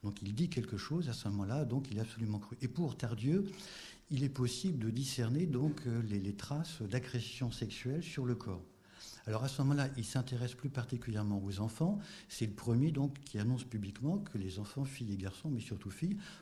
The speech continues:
peuvent être l'objet d'attouchements dans les écoles et également d'agressions sexuelles et de viols. Simplement, il fait des tableaux,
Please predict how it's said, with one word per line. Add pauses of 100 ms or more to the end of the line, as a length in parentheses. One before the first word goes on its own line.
(120)
peuvent
être
l'objet
d'attouchements
dans
les
écoles
et
également
d'agressions
sexuelles
et
de
viols. (580)
Simplement,
il
fait
des
tableaux,